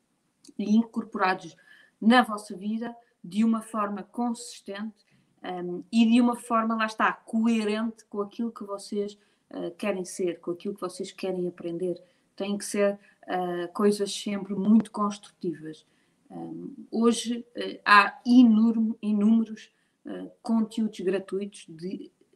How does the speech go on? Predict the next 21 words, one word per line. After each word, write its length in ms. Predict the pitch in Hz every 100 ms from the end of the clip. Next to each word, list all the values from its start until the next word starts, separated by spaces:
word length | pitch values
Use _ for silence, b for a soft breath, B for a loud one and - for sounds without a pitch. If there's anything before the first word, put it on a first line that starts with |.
| _ -
uma 200 | 196 190
enorme 380 | 190 190 190
qualidade. 520 | 180 190 185 180 160 156 _ _ _ _
Eh, 220 | 180 175 -
também 380 | 190 190 190 185
há 80 |
algum, 420 | 180 180 180 196 190
há 140 | 185
muitos 360 | 196 233 226 -
cursos, 460 | 208 208 - - _ _ -
eh, 120 | - - - _ -
online, 520 | 175 170 180 208 214 208 -
pagos, 460 | 175 202 202 _ _ _ _ _ -
eh, 160 | 180 185
que 160 | -
nos 180 | 208 208
permitem 640 | - 202 202 202 208 202
seguir 600 | 202 - 185 170 196 202 - b b
nos 200 | - 196
nossos 340 | 196 196 190 -
horários, 580 | 175 175 185 202 202